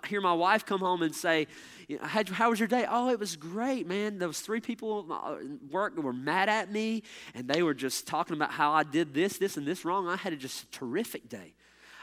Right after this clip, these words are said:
Nobody has those types of things. Nobody likes confrontation. Nobody likes for people to be mad at them,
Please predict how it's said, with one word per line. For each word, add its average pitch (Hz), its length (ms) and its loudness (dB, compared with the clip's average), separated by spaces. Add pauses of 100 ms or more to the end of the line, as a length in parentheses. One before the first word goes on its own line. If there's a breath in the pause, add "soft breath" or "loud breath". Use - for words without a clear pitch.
Nobody 285 540 10
has 220 460 6
those 208 420 6
types 202 380 -4
of 196 100 -10
things. 233 260 -2 (200 loud breath)
Nobody 277 340 6
likes 247 240 2
confrontation. 214 880 0
Nobody 247 360 2
likes 196 220 4
for 190 140 -4
people 208 260 -4
to 165 80 -6
be 170 100 2
mad 185 420 2
at 127 220 2
them, 101 200 -8